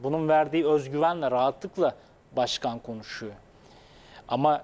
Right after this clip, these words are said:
şu realiteyi de unutmayalım. Sadece bu iş transferle olmuyor, bitmiyor. Bak hani Icardi'yi konuşuyoruz. Kanatta yine üst düzey bir kanat oyuncusu gelecek. Yani Galatasaray'ın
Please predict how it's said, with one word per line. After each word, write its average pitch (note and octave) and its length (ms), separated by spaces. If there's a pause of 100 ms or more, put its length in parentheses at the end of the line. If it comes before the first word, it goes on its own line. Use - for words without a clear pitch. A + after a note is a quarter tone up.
şu D#3+ 300
realiteyi D#3 480
de D3+ 60
unutmayalım. D3 440
Sadece C#3 400
bu D3 80
iş - 140
transferle B2+ 560
olmuyor, C3+ 600
bitmiyor. C#3 340
Bak C3 240 (120)
hani C3 160
Icardi'yi C#3+ 540
konuşuyoruz. C#3 540
Kanatta C3 560
yine C#3 300
üst - 260
düzey C#3 260
bir C#3 200
kanat C#3 320
oyuncusu C#3+ 320
gelecek. C3+ 440 (880)
Yani C#3 240
Galatasaray'ın D3+ 680